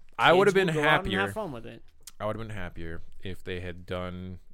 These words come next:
Speaker 1: kind of like the Lego Movie, where they take a, a scan of the real objects used originally, so in this case marionettes, and then model the marionettes moving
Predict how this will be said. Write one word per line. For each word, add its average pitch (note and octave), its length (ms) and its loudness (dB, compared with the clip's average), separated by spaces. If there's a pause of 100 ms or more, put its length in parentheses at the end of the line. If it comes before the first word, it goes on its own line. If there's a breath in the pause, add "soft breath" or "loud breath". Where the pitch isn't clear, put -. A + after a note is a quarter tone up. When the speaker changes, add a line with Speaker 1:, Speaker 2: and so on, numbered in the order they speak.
(120)
Speaker 1:
kind F#2+ 220 -12
of G#2 100 -10
like G#2+ 140 -10
the G#2+ 60 -12
Lego G#2+ 220 -8
Movie, F2 280 -12
where E2 140 -14
they E2 100 -14
take - 220 -18
a, D#2+ 260 -16
a E2+ 40 -12
scan F#2+ 260 -12
of F#2 80 -8
the F2 80 -10
real F#2 260 -6
objects F2+ 440 -8
used F#2+ 240 -10
originally, E2+ 400 -10
so E2 100 -14
in F2+ 100 -14
this - 80 -18
case F#2 180 -12
marionettes, F2 420 -12
and F#2 220 -10
then F2+ 200 -8
model F2 460 -8
the E2+ 120 -10
marionettes E2+ 560 -12
moving D#2 460 -14